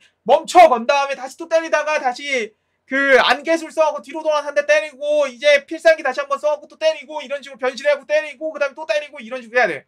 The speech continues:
이제 사기를 치지 않고 패턴 싸움 위주로 진행할 수도 있긴 한데 너무 힘들어요. 진짜 너무 힘들어요. 심지어 다굴, 필드에선 다굴이 심하고,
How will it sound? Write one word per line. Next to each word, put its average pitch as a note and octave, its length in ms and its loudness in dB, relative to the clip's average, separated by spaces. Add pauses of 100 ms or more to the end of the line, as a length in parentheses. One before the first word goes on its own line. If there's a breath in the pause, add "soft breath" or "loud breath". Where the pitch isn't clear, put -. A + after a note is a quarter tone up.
(760)
이제 G3+ 100 -6
사기를 E4 500 -2
치지 D#4 240 -4
않고 A3 460 -2
패턴 - 380 -10
싸움 D4 320 2
위주로 G3+ 240 -8
진행할 A3+ 600 -4
수도 E4 300 -14
있긴 D4 240 -8
한데 C#4 220 -4
너무 F#3 220 -6
힘들어요. E3 440 -8
진짜 E3+ 220 -14
너무 D3+ 180 -12
힘들어요. F#3 400 -10 (500)
심지어 A#3 440 2
다굴, B3 1080 -4
필드에선 C#4+ 460 -2
다굴이 G3+ 320 -8
심하고, F#3+ 560 -2